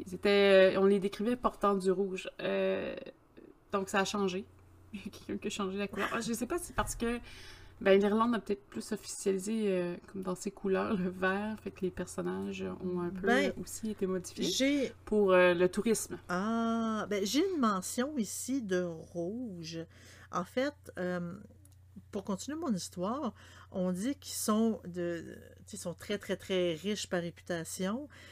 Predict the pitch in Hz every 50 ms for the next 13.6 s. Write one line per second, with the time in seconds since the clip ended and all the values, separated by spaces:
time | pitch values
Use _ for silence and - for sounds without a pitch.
0 | - - - - - 226 233 247 254 - - 196 185 180 196 196 190 185 - 196
1 | 185 175 196 240 233 220 202 - - 202 190 175 190 208 226 226 - 180 180 180
2 | - - 180 165 175 180 185 190 185 170 160 170 - - - - - - - -
3 | - - - - - - - - - - - - - - 175 175 180 180 180 175
4 | 170 160 - - - - - - - - - - - - 220 196 190 - - -
5 | - 294 269 277 254 - - 302 269 - - 233 - - 190 180 - - 220 226
6 | 233 233 220 - - 196 - - 190 180 - - 220 220 226 226 202 190 170 175
7 | 175 170 - 190 196 202 196 - - - - 202 185 - - - 190 175 170 165
8 | 160 160 170 202 247 - - - - - - - - - 196 190 220 240 233 -
9 | - - - 294 - - 262 226 220 202 208 214 220 220 - - 202 175 175 175
10 | - - 185 185 208 233 254 240 202 180 165 - - - - - - - 170 175
11 | 190 202 196 190 - 185 190 185 180 - 196 196 185 180 175 - - 170 160 170
12 | 165 180 214 240 247 214 190 170 165 - - - - - - - 202 196 185 170
13 | 175 208 240 233 - - 202 185 - 214 226 -